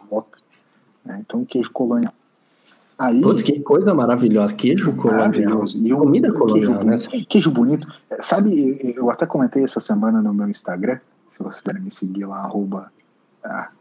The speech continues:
Speaker 1: várias consoantes.
Speaker 2: Arroba alguma coisa lá de
Speaker 1: Ah, alguma
Speaker 2: consoantes.
Speaker 1: coisa lá, enfim. É, comentei sobre peças de design, enfim, né, algumas criações de design que,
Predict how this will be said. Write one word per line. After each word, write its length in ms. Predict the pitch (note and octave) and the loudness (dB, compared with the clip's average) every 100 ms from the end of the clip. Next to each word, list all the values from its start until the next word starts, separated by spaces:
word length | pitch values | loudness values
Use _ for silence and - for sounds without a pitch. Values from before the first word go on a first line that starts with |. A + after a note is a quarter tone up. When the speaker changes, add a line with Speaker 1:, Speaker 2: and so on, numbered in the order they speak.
| _ _ | _ _
Speaker 1:
várias 300 | G#3+ G3 - | -6 -4 -6
consoantes. 460 | - G3+ G3+ G3+ - | -6 -6 -6 -6 -4
Speaker 2:
Arroba 440 | E3+ - F#3+ G#3 D3+ | -2 2 4 4 4
alguma 360 | C#3+ E3 A2+ | 4 2 2
coisa 360 | A2+ G#2+ G#2+ G#2 | 0 2 2 2
lá 120 | G#2 | 2
de 100 | G#2 | 2
Speaker 1:
Ah, 40 | |
alguma 60 | G#2 A2 | 0 -2
Speaker 2:
consoantes. 240 | A2+ G#2+ | -2 -2
Speaker 1:
coisa 320 | - F#2+ F2+ F2+ | -2 -4 -6 -8
lá, 160 | F2+ F#2 | -8 -10
enfim. 260 | - G#2 - - - - _ | -6 -6 -6 -14 -18 -18 _
É, 400 | A#2 A#2+ B2+ B2 | 0 0 0 -2
comentei 420 | C3 B2+ A#2 D3+ | 0 2 2 0
sobre 340 | - C#3 B2 A2 | 2 2 2 2
peças 380 | A2+ B2+ C3+ A2+ | 0 -2 -2 -2
de 100 | A2 | -2
design, 720 | G2+ F#2 G#2+ D3+ C#3 A2 F#2+ | -2 -2 -2 0 0 0 -2
enfim, 340 | - - C#3+ B2+ | -6 -4 0 2
né, 200 | B2+ C3+ | 2 2
algumas 360 | G#2 A2 B2 | 0 0 -2
criações 520 | - G#2 - A#2+ A#2+ | -2 -4 -4 -2 0
de 100 | A2 | 0
design 340 | G2+ G#2 B2+ C3 | 0 0 0 -2
que, 280 | - G#2 | 0 0